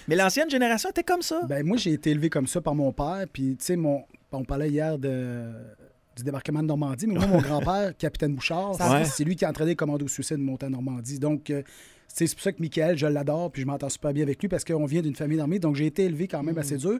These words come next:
Speaker 1: Ouais.
Speaker 2: Puis quand mon grand-père venait à Québec, c'est pour ça qu'on a boxé tout le monde, toute la famille un peu, c'est que c'est lui qui a parti à peu près tous les, les, les rings de boxe à Québec. Ça fait que, tu sais, c'est, j'ai été élevé à dur.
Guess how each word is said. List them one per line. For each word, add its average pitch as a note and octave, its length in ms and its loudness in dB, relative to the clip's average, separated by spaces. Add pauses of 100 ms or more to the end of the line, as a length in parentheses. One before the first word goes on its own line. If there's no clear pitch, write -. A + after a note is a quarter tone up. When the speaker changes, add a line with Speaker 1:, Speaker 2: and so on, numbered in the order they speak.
(140)
Speaker 1:
Ouais. A2+ 180 6
Speaker 2:
Puis - 160 -4
quand F3+ 100 6
mon F#3 100 6
grand-père F#3+ 280 4
venait E3 160 2
à D#3+ 80 0
Québec, D#3+ 360 0
c'est - 160 -8
pour C#3 120 -6
ça E3+ 100 -6
qu'on C#3 540 -2
a C#3 40 -2
boxé C#3+ 280 -4
tout - 160 -20
le E3 60 0
monde, D#3+ 100 2
toute - 100 -6
la D3+ 60 -4
famille D#3+ 280 2
un D3 120 4
peu, G3+ 220 2 (480)
c'est D3+ 240 2
que D3+ 300 2
c'est C#3+ 160 -2
lui E3+ 80 2
qui F3+ 60 0
a E3 60 4
parti D3 180 0
à E3 40 4
peu C#3 60 0
près D#3 160 -2
tous - 280 -2
les, C#3+ 300 4
les, C#3+ 200 2
les C#3+ 140 4
rings D3+ 160 4
de C#3+ 80 4
boxe C#3 200 0
à B2+ 60 -4
Québec. A#2+ 340 -6
Ça - 140 -16
fait A2+ 40 -8
que, - 140 -8
tu B2+ 120 -4
sais, E3 160 0
c'est, C#3+ 240 2 (420)
j'ai D#3 160 6
été F#3 160 6
élevé G3+ 200 8
à G3+ 180 4
dur. G3+ 420 4